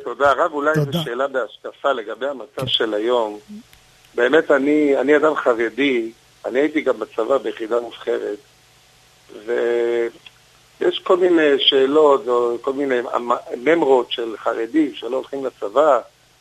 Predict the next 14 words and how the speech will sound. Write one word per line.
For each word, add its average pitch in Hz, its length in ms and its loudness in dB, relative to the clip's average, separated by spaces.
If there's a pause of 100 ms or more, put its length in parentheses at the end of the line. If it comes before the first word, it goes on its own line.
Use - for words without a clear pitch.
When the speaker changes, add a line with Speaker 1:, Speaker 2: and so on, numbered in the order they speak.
(280)
Speaker 1:
ומרגישים 123 520 -2
קצת, - 320 -2
אה, 113 560 0 (500)
לא 131 120 2
נעים, 143 640 2 (640)
ובאמת 165 580 4
הכאב 165 420 4
הוא 185 140 -4
גדול 147 380 4
על 131 80 4
כל 151 200 -2
חייל 139 300 2
וחייל 127 300 0
שנופל, 120 680 -2